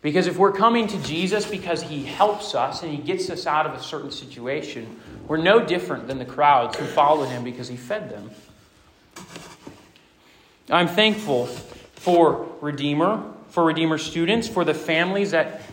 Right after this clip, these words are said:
faithfully send their kids here through these doors. And I'm so thankful that God has blessed us with people that pour out and encourage you guys to pursue the Lord.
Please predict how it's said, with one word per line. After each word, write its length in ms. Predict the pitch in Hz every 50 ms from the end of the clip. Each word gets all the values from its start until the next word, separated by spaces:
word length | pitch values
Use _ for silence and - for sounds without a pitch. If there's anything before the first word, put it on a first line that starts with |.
| - - - -
faithfully 420 | - 180 196 202 196 208 208 190 -
send 380 | - - - 190 190 196 190
their 140 | 190 180 180
kids 380 | 180 - 180 175 180 180 175 175
here 380 | - - 180 165 175 202 208
through 280 | 202 - - 190 202 196
these 220 | 190 185 170 147
doors. 680 | - 151 147 143 156 185 208 240 240 214 - - - - - - - - _ _ _ _ _ _ _ _ - - - - - - - - - - - - - - - - - -
And 100 | - 175
I'm 160 | 190 202 196
so 320 | 185 190 - 247 240 254 247
thankful 460 | 247 - 226 190 180 - - 156 147
that 180 | 143 147 147 -
God 280 | 156 160 170 175 170
has 140 | 175 175 139
blessed 400 | 123 139 143 160 175 - - -
us 120 | 160 143 -
with 220 | 151 143 - -
people 480 | - - 202 202 202 - 151 131 123 123
that 640 | 135 135 135 - - - - - - - - _
pour 440 | - - - 196 202 202 202 - -
out 380 | 139 143 143 135 123 110 123 139
and 160 | 147 139 139 143 - 160
encourage 720 | 156 147 147 - - - 190 196 190 190 170 - 131 123
you 320 | 120 135 147 160 180 185
guys 520 | 180 143 113 107 104 98 95 101 - - -
to 160 | - - 143
pursue 800 | - 139 135 135 - - - 185 175 156 139 131 127 131 - - - - - - - - - -
the 80 | 135 139
Lord. 560 | 143 160 185 185 160 123 110 104 101 -